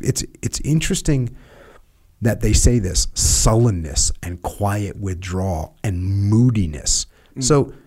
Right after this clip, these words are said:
Speaker 1: none of those say, "Be happy."
Speaker 2: Right.
Speaker 1: They don't say that.
Speaker 2: Mm.
Speaker 1: None of them say, "Jump for joy." But if you're acting sullen,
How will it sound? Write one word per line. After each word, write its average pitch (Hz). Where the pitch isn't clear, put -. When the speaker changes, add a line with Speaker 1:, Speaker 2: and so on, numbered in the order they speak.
Speaker 1:
none 156
of 247
those 175
say, 123
"Be 104
happy." 104
Speaker 2:
Right. 127
Speaker 1:
They 165
don't 214
say 90
that. 90
Speaker 2:
Mm. 117
Speaker 1:
None 160
of 196
them 202
say, 156
"Jump 123
for 117
joy." 143
But 131
if 135
you're 147
acting 127
sullen, 123